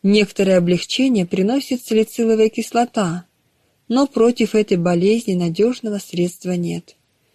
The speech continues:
Ревматизм особенно злокачественен у детей. Я сделаю все, что смогу, но полного излечения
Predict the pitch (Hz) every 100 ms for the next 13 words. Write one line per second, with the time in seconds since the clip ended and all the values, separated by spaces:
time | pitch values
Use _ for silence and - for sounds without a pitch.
0 | _ _ - 180 208 202 196 190 254 262
1 | - - 170 - 208 214 190 175 175 170
2 | - 190 - - - 185 185 180 _ -
3 | 165 175 175 - 165 180 - _ _ _
4 | _ _ _ - 247 302 254 240 254 240
5 | 220 - 277 254 196 - 185 180 175 160
6 | 180 _ _ _ _ 196 202 175 180 208
7 | 247 247 226 214 214 214 - 214 208 208